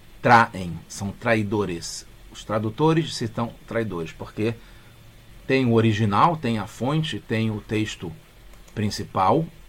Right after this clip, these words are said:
e quando você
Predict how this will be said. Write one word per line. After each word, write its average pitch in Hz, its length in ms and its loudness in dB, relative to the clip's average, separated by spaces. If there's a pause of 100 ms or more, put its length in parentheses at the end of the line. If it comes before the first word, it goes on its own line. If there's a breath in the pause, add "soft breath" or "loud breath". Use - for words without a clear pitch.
(600)
e 127 260 2 (580)
quando 127 560 0 (800)
você 107 480 -4